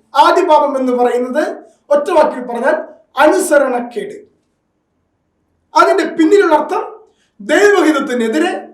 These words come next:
മനുഷ്യഹിതം കടന്നു വന്നു. ഇതാണ് നന്മ തിന്മയുടെ വൃക്ഷത്തിന്റെ പഴം. ഇനി ഇത് ചെയ്തു കഴിഞ്ഞപ്പോൾ, ഇങ്ങനെ ഒരു ഇഷ്ടം നടപ്പിലാക്കിയപ്പോൾ അവിടെ സംഭവിക്കുന്നത്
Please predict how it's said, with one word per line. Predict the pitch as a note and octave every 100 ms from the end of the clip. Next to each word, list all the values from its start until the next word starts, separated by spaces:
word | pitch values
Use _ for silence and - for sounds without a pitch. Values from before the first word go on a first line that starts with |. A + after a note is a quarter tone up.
| -
മനുഷ്യഹിതം | G#3 D#4+ D#4 B3+ B3 A#3+
കടന്നു | A#3 A3 G#3
വന്നു. | F#3+ - _ _ _ _ _ -
ഇതാണ് | D4+ D4 C#4+
നന്മ | C4 C4
തിന്മയുടെ | B3 B3 B3 A3+
വൃക്ഷത്തിന്റെ | A3 A3 G#3+ G#3
പഴം. | G3+ - - _ _ _ _ _ _ _ _ _ _ _ _ _ F#4
ഇനി | G4+ - - - - _ _ _ _ _ _ _ _ -
ഇത് | G#4 B4+ B4+
ചെയ്തു | F4+ G#4 A4 F4
കഴിഞ്ഞപ്പോൾ, | E4+ D#4 B3+
ഇങ്ങനെ | F4 G4 G4
ഒരു | F#4+ F#4+
ഇഷ്ടം | E4+ - - G#4 F#4
നടപ്പിലാക്കിയപ്പോൾ | E4+ F4 E4+ D#4 - A#3+ A#3+ - - _ _ _ _ _ -
അവിടെ | E4 F#4+
സംഭവിക്കുന്നത് | D#4 D#4 F#4 D#4+ C#4+ B3 C4+ - -